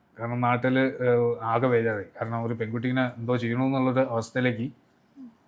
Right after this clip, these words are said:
ആളുകളെത്തി. പിന്നെ ഈ ഒരു കാര്യത്തിന് പിന്നെ നാട്ടിലുള്ള ആളുകളുടെ സ്വഭാവം അറിയാലോ, എന്തെങ്കിലും കുറച്ച് കിട്ടിയാൽ മതി, കൂടുതലാവും. അപ്പം അങ്ങനെയുള്ള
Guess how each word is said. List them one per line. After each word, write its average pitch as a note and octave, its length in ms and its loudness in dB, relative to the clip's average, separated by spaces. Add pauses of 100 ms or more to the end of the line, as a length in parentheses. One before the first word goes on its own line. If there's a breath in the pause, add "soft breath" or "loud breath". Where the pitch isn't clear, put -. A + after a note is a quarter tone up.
(140)
ആളുകളെത്തി. A#2 480 0 (460)
പിന്നെ A#2+ 160 0 (160)
ഈ - 20 4 (120)
ഒരു D3+ 160 6
കാര്യത്തിന് D3 420 6
പിന്നെ D3+ 160 2 (240)
നാട്ടിലുള്ള D3+ 500 4
ആളുകളുടെ D3 320 4 (120)
സ്വഭാവം C#3+ 320 4
അറിയാലോ, B2+ 280 4 (640)
എന്തെങ്കിലും A#2+ 340 -2
കുറച്ച് C3+ 220 2
കിട്ടിയാൽ D3+ 220 2
മതി, D#3 120 -6 (260)
കൂടുതലാവും. B2 420 0 (1500 soft breath)
അപ്പം - 180 0
അങ്ങനെയുള്ള D3 300 6